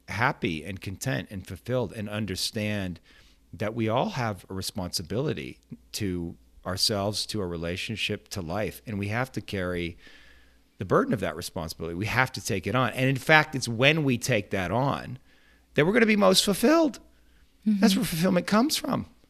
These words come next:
Speaker 1: Taking
Speaker 2: That's
Speaker 1: on
Speaker 2: right.
Speaker 1: responsibility and taking on the duty and then fulfilling that. And I think it's a, it's a beautiful value. So thank you for championing it out there. Like, you, you really are a, a,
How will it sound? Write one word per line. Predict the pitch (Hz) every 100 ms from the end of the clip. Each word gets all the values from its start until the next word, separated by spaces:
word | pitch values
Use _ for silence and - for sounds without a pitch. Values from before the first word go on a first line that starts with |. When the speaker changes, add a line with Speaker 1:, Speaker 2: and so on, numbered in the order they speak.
| _ _ _
Speaker 1:
Taking | - 165 175
Speaker 2:
That's | 165
Speaker 1:
on |
Speaker 2:
right. | 156
Speaker 1:
responsibility | 139 151 147 - 139 143 180 143 127 -
and | 117
taking | 139 131 135
on | 131
the | 110
duty | 120 139 156 117 117
and | 113 120
then | 123 120 117 _ _ _ _ _ _ _ _ -
fulfilling | - 127 147 190 170
that. | 95 80
And | 98
I | 123
think | - 151
it's | 151
a, | 127 127
it's | 127 143
a |
beautiful | 117 139 208 240 - 104
value. | 104 175 226 - - _ _ _ _ _ _ _ _ _
So | - 131 139
thank | 135 147 202 -
you | 143
for | - 117 107 104 - 180 -
championing | - 147 226 214 127
it | 80 53 -
out | 110 78 -
there. | 64 58
Like, | 110 107
you, | 135
you | 135 139 139
really | 165 196 151
are | 135 156 131
a, | 113 -
a, | 113 113 104